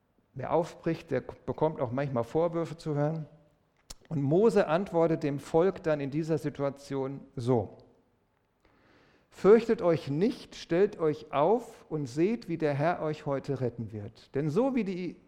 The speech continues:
so wie ihr die Ägypter jetzt seht, werdet ihr sie nie wiedersehen. Der Herr wird für euch kämpfen, ihr aber sollt still sein.“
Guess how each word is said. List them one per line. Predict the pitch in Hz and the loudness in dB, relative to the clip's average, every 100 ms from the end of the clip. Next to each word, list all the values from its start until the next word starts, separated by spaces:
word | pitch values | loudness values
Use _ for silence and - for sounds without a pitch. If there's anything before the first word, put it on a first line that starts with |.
| - | -20
so | - - 233 226 | -6 0 0 0
wie | 185 | 0
ihr | 180 | 2
die | 170 160 | 2 0
Ägypter | 156 185 185 165 | 0 -2 -2 -4
jetzt | 151 156 214 - - - | 0 0 -2 -6 -20 -6
seht, | 147 165 - | -2 -2 -2
werdet | 139 139 123 | -2 -2 -2
ihr | 131 | -6
sie | 127 131 | -4 -6
nie | 147 175 | -6 -8
wiedersehen. | 175 131 117 113 104 104 - _ _ - _ _ _ | -2 -2 -2 -6 -6 -10 -16 _ _ -20 _ _ _
Der | - | -8
Herr | 120 143 | -2 -2
wird | 143 - | -2 -8
für | - 120 | -6 -4
euch | 113 - | -4 -4
kämpfen, | - 147 185 - 233 - - - _ _ _ _ _ - | -2 -2 -4 -6 -8 -8 -20 -20 _ _ _ _ _ 0
ihr | 170 202 | 2 2
aber | 143 147 151 151 - - _ _ _ _ | 0 2 2 0 -4 -20 _ _ _ _
sollt | - 135 127 | -4 -4 -4
still | - - 120 113 | -8 -6 -4 -4
sein.“ | 104 113 98 | -6 -10 -16